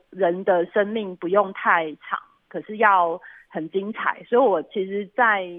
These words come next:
从小我就抱持了这样的信念，就觉得我不一定要活超过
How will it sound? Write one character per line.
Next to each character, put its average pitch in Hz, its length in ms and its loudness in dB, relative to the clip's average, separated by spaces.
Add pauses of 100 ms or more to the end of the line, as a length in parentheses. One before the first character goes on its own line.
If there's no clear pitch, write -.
(240)
从 247 200 -6
小 277 180 4
我 165 80 0
就 254 120 -6
抱 226 260 0
持 - 140 -14
了 175 120 -8
这 220 100 -8
样 208 140 -4
的 170 100 -14 (100)
信 196 200 -16
念， 185 200 -12
就 240 140 -2
觉 190 180 -4
得 170 140 -2
我 170 100 -2
不 262 280 -6
一 254 60 -4
定 247 80 -4
要 220 140 4
活 190 280 -6
超 175 240 -4
过 190 260 -6